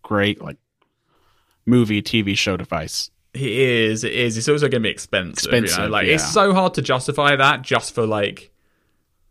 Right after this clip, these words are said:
Speaker 2: you know, practically, I don't watch it in the living room 'cause I've got an actual T V in there, right, that I,
Speaker 1: Yeah.
Speaker 2: <laughs> that I like. I
Speaker 1: You
Speaker 2: don't
Speaker 1: already
Speaker 2: use
Speaker 1: broke
Speaker 2: it in the
Speaker 1: the bank.
Speaker 2: office 'cause I've got my laptop with, you know, external display. So really, it's like the bed computer. <laughs> It's like,
Speaker 1: <laughs> It's
Speaker 2: do
Speaker 1: the
Speaker 2: I
Speaker 1: bed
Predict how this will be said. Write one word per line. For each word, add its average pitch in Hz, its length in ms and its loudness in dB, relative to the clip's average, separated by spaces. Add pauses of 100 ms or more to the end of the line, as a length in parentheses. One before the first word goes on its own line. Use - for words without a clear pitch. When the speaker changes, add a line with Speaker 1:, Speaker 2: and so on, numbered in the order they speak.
(140)
Speaker 2:
you 101 80 -6
know, 90 160 -4 (320)
practically, 104 500 2
I 104 80 4
don't 131 220 0
watch 127 180 -2
it 139 40 -4
in 123 80 -6
the 110 40 -2
living 104 240 0
room 95 160 -2
'cause 104 140 -4
I've 92 60 -4
got - 100 -6
an 92 80 0
actual - 220 -8
T 95 160 -4
V 95 180 -2
in 90 80 -6
there, 92 280 -2
right, 101 300 -2
that - 100 -6
I, - 160 -6 (120)
Speaker 1:
Yeah. 73 220 -6
Speaker 2:
<laughs> - 20 -8
that 87 40 -4
I 85 100 -2
like. 95 340 -2 (320)
I - 20 -6
Speaker 1:
You 110 40 -2
Speaker 2:
don't - 80 4
Speaker 1:
already 131 180 2
Speaker 2:
use - 20 4
Speaker 1:
broke 113 140 6
Speaker 2:
it - 60 -2
in 113 40 -2
the 110 60 4
Speaker 1:
the 120 80 2
bank. 107 180 2
Speaker 2:
office - 140 0
'cause - 100 -10
I've - 60 -6
got 104 100 0
my 92 80 -2
laptop 107 600 -2
with, 101 140 -6 (280)
you 101 100 -10
know, 87 100 -6
external 95 280 -8
display. 98 440 -4 (140)
So 147 140 0
really, 156 300 0
it's 120 180 -4
like 113 220 -2 (100)
the 131 80 -2
bed 147 280 0
computer. 95 460 -6 (100)
<laughs> - 120 0
It's - 200 -4 (140)
like, 180 140 2
Speaker 1:
<laughs> 117 80 -2
It's 160 160 6
Speaker 2:
do 151 80 2
Speaker 1:
the - 960 -2
Speaker 2:
I - 40 2
Speaker 1:
bed 202 80 -4